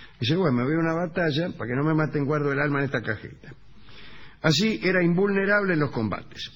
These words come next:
Pero una vez Ravana debió luchar contra Rama, el bueno. Antes de presentarse en la batalla, Ravana dejó su alma a un anacoreta amigo.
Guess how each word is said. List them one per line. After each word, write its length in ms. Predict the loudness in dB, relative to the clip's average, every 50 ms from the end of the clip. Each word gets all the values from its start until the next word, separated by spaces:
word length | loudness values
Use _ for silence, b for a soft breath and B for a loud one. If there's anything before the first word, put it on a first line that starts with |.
| B B B B B B B 2
Pero 140 | 4 4 4
una 160 | 4 4 4
vez 180 | 4 4 4 4
Ravana 760 | 4 2 2 2 2 2 2 4 4 4 2 2 0 -2 -2 0
debió 260 | 0 2 4 4 4
luchar 360 | 4 2 2 2 0 0 2
contra 320 | 0 0 2 2 2 2
Rama, 420 | 2 2 2 4 4 4 2 2 0 0
el 120 | 0 0
bueno. 400 | 2 2 2 2 0 -2 -4 -6 -8 -14 B B B B B B B B B B 0
Antes 320 | 2 2 2 2 2 4 4
de 120 | 4 4
presentarse 1040 | 2 0 0 2 2 2 2 2 2 2 2 2 2 2 0 0 0 0 0 0 2
en 80 | 2 2
la 80 | 2
batalla, 680 | 0 0 -2 0 0 2 2 2 2 2 0 0 -2 -4 -10 -16 -10 -6
Ravana 500 | -2 0 2 2 2 2 2 4 4 4
dejó 300 | 2 2 0 0 0 0
su 240 | 0 0 0 0
alma 640 | 0 2 2 2 2 2 0 -4 -10 -16 -18 -18 -10 -4
a 100 | 0 2
un 240 | 4 4 2 2 2
anacoreta 720 | 2 2 4 2 2 2 0 0 2 2 0 0 0 0 2 2 2 2
amigo. 540 | 2 4 4 4 4 2 0 -2 -2 -2